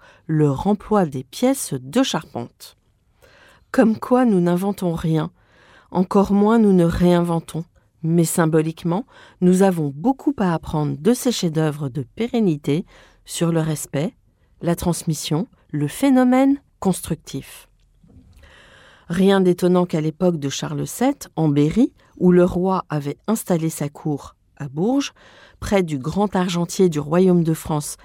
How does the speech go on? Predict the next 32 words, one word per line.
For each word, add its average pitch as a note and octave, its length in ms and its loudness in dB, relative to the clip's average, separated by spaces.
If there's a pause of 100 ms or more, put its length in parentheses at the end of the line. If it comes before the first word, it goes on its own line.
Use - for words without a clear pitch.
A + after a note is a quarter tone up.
(140)
Jacques - 400 -6
Coeur, G#3+ 340 -2 (340)
un G#3+ 120 2
tel C4 280 0
château B3 440 -4 (240)
se - 300 0
structure. - 840 -10 (840)
À F3 100 4
une E3 220 4
époque F#3 380 2
où F3 60 0
le D#3 100 -2
royaume D#3 420 -2
de D#3 100 -2
France A3+ 380 -4
chemine D#3 360 2
doucement A3 440 0
vers F3+ 200 0
sa F3 140 -2
forme B3+ 360 0 (120)
hexagonale, F#3 840 0 (500)
à F3 80 4
une D#3 200 4
époque D#3+ 400 -2
où F#3 40 0
les D#3 120 0
châteaux D#3+ 360 -4
voient C#3 200 -6
bientôt E3+ 460 0
leurs D3+ 220 0
remparts F#3+ 420 -2
s'abaisser, G3 760 -4